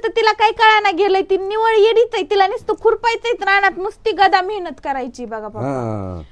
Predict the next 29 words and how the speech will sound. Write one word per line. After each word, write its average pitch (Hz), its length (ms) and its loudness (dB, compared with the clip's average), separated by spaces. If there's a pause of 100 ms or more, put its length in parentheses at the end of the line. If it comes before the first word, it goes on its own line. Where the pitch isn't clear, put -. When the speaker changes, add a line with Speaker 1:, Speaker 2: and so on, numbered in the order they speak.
(140)
Speaker 1:
बरं, 320 120 -2 (100)
तुम्हाला 440 280 0
असं 508 200 -2
वाटतंय 480 380 -4
का? 226 180 -8 (580)
तुम्हाला 330 260 -2
असं 403 180 -2
वाटतं 359 260 2
का 277 80 -6
मी 269 140 -4
बीएमडब्ल्यू 285 760 -2
ने 269 100 -2
हिंडाव? 226 560 -6 (360)
Speaker 2:
हम्म. 247 480 -12
Speaker 1:
मी 269 80 -2
असं 269 280 -4
एरोप्लेन 277 520 -4
मध्ये 262 280 -6
हिंडाव? 233 520 -4 (360)
मी 254 160 -6
ह्या 302 120 -2
देशातून 285 560 -4
त्या 311 200 -4
देशात, 254 380 -4 (100)
त्या 311 100 -4
देशातून 285 560 -8
त्या 339 220 -2
देशात 269 340 -6 (100)
हिंडाव? 226 440 -4